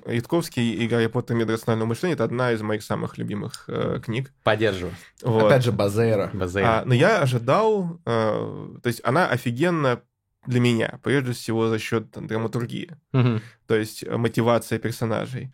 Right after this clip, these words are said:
Speaker 2: Да,
Speaker 1: Вот то,
Speaker 2: да.
Speaker 1: чего не хватало там в том же «Гарри Поттере» в оригинале. Почему вот Волдеморт, он такой плохой, да?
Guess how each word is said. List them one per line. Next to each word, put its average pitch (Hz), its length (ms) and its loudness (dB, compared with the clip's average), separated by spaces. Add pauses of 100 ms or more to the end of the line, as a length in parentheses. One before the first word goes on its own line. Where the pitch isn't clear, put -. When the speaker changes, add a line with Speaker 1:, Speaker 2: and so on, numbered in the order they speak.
(120)
Speaker 2:
Да, 101 220 6
Speaker 1:
Вот 101 80 0
то, 131 100 6
Speaker 2:
да. 101 80 4
Speaker 1:
чего 120 100 6
не 123 100 2
хватало 120 480 2
там - 180 -8
в - 40 -20
том 113 160 -2
же 113 100 -2
«Гарри 113 180 2
Поттере» 123 400 0
в 107 60 -2
оригинале. 113 420 0 (200)
Почему 135 380 0
вот 180 160 2
Волдеморт, 120 600 -2
он 113 100 -10
такой 113 260 -4
плохой, 117 560 -4
да? 131 220 -6